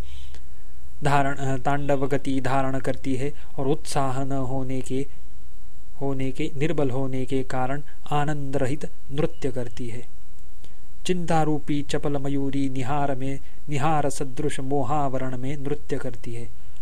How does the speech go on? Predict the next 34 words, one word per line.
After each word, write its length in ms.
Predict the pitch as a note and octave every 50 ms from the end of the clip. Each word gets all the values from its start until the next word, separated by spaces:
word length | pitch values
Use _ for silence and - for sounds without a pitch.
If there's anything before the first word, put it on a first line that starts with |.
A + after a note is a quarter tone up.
| - - - - - - - - -
आलोक 480 | C#3+ C#3+ C#3+ D#3 E3+ E3+ D#3+ D3 -
के 300 | C#3 C3 C#3+ C#3+ C3+ C#3+ - -
आने 340 | C#3 C#3 C3+ C#3 C#3 C3+
पर, 220 | C3 - C#3 C#3 C#3 - - - - -
विवेक 380 | C3 C#3+ D#3+ F3+ E3 D#3 - D3
रूप 320 | C3 D3+ E3 D#3+ C3+ D3+
प्रकाश 520 | D3 - C#3+ - - D#3+ D3 C3+ B2+ -
होने 380 | C#3 B2 C3+ C3+ C3 B2+ B2+ B2+
पर 220 | - - C#3+ C#3 - - - - -
शांत 420 | - - D#3 D3+ E3 D#3+ D3 -
हो 200 | C3+ C3 C#3 C#3
जाती 380 | C3 B2+ B2+ B2 - - B2+ A#2+
है 120 | A#2+ B2 - - - - - -
और 100 | C#3+ C3+
असाध्य 580 | - - C#3 - - F3 F3 D3+ C3+ A#2+ C3+
वस्तुओं 560 | C3+ C3 C#3 - - - - C#3 C#3 D#3 D3+ C#3+
में 220 | C3+ C3+ C3 C3+
अपना 380 | C#3+ C#3 - C3 C3+ D3 D#3+ - - -
कदम 280 | D3 C#3 C3+ C3+ C3 C3
रखती 320 | C3 B2 - - - B2+
है। 180 | A#2 C3 B2+ - - - - - - - - - - - - - - - - - - -
मयूरी 480 | C3 D3 E3+ F3+ F3+ F3+ E3+ E3 E3
भी 200 | C#3+ C#3 D#3 D#3
वर्षा 420 | C#3+ D3 D3 C#3 - - D3+ D3 C#3+
में 180 | C#3+ C#3 C#3
नृत्य 400 | C3+ C3+ C#3 - - - D3+ C#3
करती 400 | C3 C3+ B2+ - - C3+ B2+ B2
है, 120 | A#2 A#2+ - - - - -
शरत 340 | - - - E3 E3+ D#3+ D#3+ -
में 100 | C#3 C#3+
शांत 380 | C3+ - - C#3+ C3+ C3 B2+ -
हो 200 | B2 A#2+ C3 C3
जाती 420 | B2 B2+ B2 A#2+ - - B2+ B2+
है 120 | A#2 A#2+